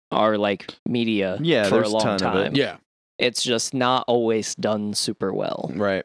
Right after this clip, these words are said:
Speaker 1: Uh, but another call out I would say is, uh, Altered Carbon with Poe as the A I in
Speaker 2: Mm-hmm.
Speaker 1: Altered Carbon was another time that I really liked his work being
Speaker 2: Yeah.
Speaker 1: kind of, like, integrated into something.
Speaker 2: <clears throat> Yeah.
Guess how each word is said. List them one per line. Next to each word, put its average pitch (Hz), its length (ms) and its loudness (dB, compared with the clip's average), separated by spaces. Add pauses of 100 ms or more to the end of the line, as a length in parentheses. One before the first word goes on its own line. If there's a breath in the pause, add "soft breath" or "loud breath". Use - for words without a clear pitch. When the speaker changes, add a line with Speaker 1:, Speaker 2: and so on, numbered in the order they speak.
Speaker 1:
Uh, 113 360 4
but 117 280 0
another 127 340 2
call 123 260 2
out 110 240 0
I 113 100 2
would 110 220 -2
say 110 260 0
is, 104 200 0
uh, 104 260 0
Altered 120 380 0
Carbon 110 520 0 (560)
with 113 340 0
Poe 127 220 2
as 110 200 0
the 107 140 2
A 104 160 4
I 101 460 0 (400)
in 107 220 2
Speaker 2:
Mm-hmm. - 20 0
Speaker 1:
Altered 101 300 0
Carbon 104 340 -2
was 104 160 -4
another 95 460 -4 (180)
time 104 260 -2
that 98 120 -4
I 101 40 -2
really 101 280 -2
liked 95 260 -4
his 95 180 -6
work 95 280 -6
being 101 160 0
Speaker 2:
Yeah. 73 180 -2 (320)
Speaker 1:
kind 104 220 -4
of, 95 100 -6
like, 110 220 -4 (180)
integrated 104 580 -2
into - 300 2
something. - 420 -4 (200)
Speaker 2:
<clears throat> - 200 -18
Yeah. 110 260 2